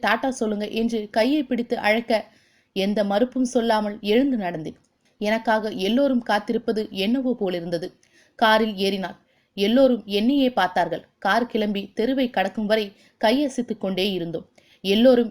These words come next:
எங்களையே பார்த்து கொண்டிருந்தார்கள். என் மனைவி மகனுக்கும் கூட இந்த பிரிவு கஷ்டம்தான். ஆனால் அவர்கள் புரிந்து ஏற்றுக்கொண்டார்கள். எல்லோரும் யாரோடும் பேசாமல் ஹாலில் அமைதியாக உட்கார்ந்து விட்டார்கள். நான் மட்டும் படியேறி அவளுக்கென்று வடிவமைத்த அறைக்குள் நுழைந்தேன்.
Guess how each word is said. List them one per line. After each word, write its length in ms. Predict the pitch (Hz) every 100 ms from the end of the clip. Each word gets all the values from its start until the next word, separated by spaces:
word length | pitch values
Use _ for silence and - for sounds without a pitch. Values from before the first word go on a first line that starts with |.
| 185
எங்களையே 460 | 196 240 277 247 240
பார்த்து 340 | 208 202 -
கொண்டிருந்தார்கள். 640 | 233 180 180 180 165 160 - _ _ _
என் 160 | 247 233 214
மனைவி 440 | 220 240 302 269 220
மகனுக்கும் 520 | 202 202 277 277 254
கூட 200 | 233 233 214 -
இந்த 180 | 220 214
பிரிவு 320 | - 220 208
கஷ்டம்தான். 560 | 208 180 - 196 175 170 - _ _ 180
ஆனால் 360 | 185 240 220 -
அவர்கள் 360 | 214 233 214
புரிந்து 380 | 208 247 285 262 240
ஏற்றுக்கொண்டார்கள். 760 | 196 - - 190 180 170 165 - _ _ -
எல்லோரும் 440 | 233 277 285 262
யாரோடும் 480 | 214 220 247 269 277
பேசாமல் 540 | 247 240 247 247 240 226
ஹாலில் 380 | - 220 269 247
அமைதியாக 460 | 208 226 240 247 226
உட்கார்ந்து 320 | - 226 202
விட்டார்கள். 420 | 180 180 170 - _ _ _ -
நான் 280 | 196 220
மட்டும் 360 | 233 214 240 214
படியேறி 460 | - 214 262 254 233 -
அவளுக்கென்று 580 | 196 262 277 262 240 226
வடிவமைத்த 520 | 185 233 226 233 185
அறைக்குள் 420 | 185 240 247 208
நுழைந்தேன். 400 | 190 180 170 -